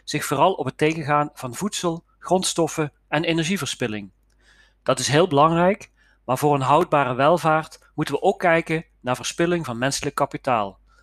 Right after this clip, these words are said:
veroorzaakt door digitale verspilling in kantoren.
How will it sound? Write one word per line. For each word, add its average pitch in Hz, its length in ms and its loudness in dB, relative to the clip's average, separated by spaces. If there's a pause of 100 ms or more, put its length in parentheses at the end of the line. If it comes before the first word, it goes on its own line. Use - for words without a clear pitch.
veroorzaakt 165 760 0
door 127 180 -8
digitale 139 520 -2
verspilling 135 520 -6
in 135 100 -12
kantoren. 135 580 -2